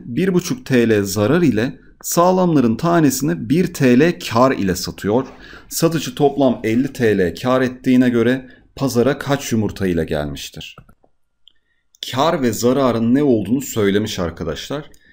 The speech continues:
Şimdi bakın, x tanesinden bir T L kar elde etsin.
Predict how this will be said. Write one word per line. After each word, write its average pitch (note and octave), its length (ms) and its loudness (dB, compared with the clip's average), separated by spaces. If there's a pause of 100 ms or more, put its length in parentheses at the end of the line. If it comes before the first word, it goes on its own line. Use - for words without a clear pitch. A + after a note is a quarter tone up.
(120)
Şimdi B2+ 400 0
bakın, G#2 360 -2 (680)
x - 340 -4
tanesinden C3+ 1000 0 (460)
bir C#3+ 320 -4
T G#2+ 320 2
L E3 340 -2
kar A#2 220 2
elde D#2+ 320 -2
etsin. - 500 -10